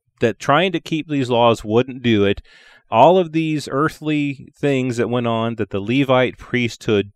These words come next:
uh, tried to accomplish, they were told to do this. It was a shadow of what was to come, but Christ is the real thing, the real deal. Christ is the one through whom we've received perfection, which is, was the requirement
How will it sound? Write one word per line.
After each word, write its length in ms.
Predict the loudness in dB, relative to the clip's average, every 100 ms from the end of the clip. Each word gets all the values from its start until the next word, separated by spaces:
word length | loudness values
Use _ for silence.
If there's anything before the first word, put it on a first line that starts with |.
| -6
uh, 200 | -6 -6
tried 280 | -2 -2 0
to 120 | -2
accomplish, 680 | -4 -2 -2 -2 -4 -6 -4
they 120 | -4
were 120 | -4 -2
told 320 | -2 -4 -4
to 80 | -6
do 240 | -4 -2
this. 260 | -2 -4 -8 _ _ _ _ -4
It 60 |
was 180 | -2 0
a 60 | -2
shadow 840 | -4 -2 2 4 4 2 -2 -6
of 220 | -4 -4
what 240 | 0 -2 -2
was 260 | -4 -4
to 100 | -6
come, 440 | -8 -4 -2 -4 -8 -18 _ _ _
but 280 | 2 2 0 _ _ _ -12
Christ 760 | -4 0 0 0 -2 -6 -10 -4
is 280 | -2 -2 -4
the 140 | -6
real 320 | -2 0 0
thing, 440 | -2 -4 -4 -4 -6
the 100 | -4
real 440 | -2 0 -2 -4
deal. 460 | -4 -2 -2 -4 -10
Christ 440 | 0 2 2 -2
is 140 | -6
the 100 | -6
one 300 | -4 -2 -4
through 260 | -6 -6 -4
whom 200 | -4 -4
we've 240 | -4 -6
received 800 | -6 -12 -8 -4 -2 -4 -6 -14 -8
perfection, 680 | -4 4 4 4 -2 -6 -4
which 260 | -8 -6
is, 140 | -8 -8
was 260 | -6 -6
the 100 | -4
requirement 800 | -8 -2 4 4 4 -2 -10 -14